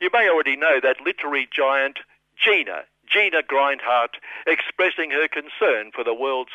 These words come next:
poor. Well, we know that 'cause she wants to make them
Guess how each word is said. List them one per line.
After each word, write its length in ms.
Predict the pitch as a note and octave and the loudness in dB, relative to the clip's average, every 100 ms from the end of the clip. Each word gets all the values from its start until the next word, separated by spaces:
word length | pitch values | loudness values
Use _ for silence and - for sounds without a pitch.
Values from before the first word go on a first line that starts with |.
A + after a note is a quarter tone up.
| - | -8
poor. 300 | E3 G#2+ F2 - _ _ - - - | -6 -4 -6 -10 _ _ -14 -12 -2
Well, 120 | A4+ | 0
we 120 | A3 | 2
know 180 | A#3+ G3+ | 2 2
that 240 | A#2 A2+ - | 2 -2 -4
'cause 100 | B2+ | -6
she 140 | D3 | -4
wants 280 | C#3+ D3+ - | -4 -4 -6
to 240 | - C3+ B2 _ _ _ _ - | -4 -4 -6 _ _ _ _ -16
make 380 | B2 D#3 F3 - | -2 -2 -2 -4
them 280 | A#2 A2+ | -4 -4